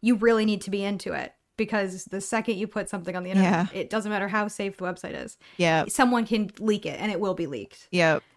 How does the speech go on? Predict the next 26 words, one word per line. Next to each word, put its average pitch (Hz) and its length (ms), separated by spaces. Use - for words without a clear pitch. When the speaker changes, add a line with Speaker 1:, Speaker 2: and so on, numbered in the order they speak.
Speaker 1:
And, 202 140
like, 190 160
you 233 80
need 202 160
to 156 60
be 190 140
okay 156 220
with 151 140
that - 260
to - 120
an - 80
extent, - 340
you 190 120
know? 190 160
Speaker 2:
Yeah, 170 340
you 226 120
need 254 140
to 220 100
be 294 80
o-, 311 100
Speaker 1:
Unfortunately. - 400
Speaker 2:
okay 220 140
with 220 140
that 196 320
or 190 640
have 180 840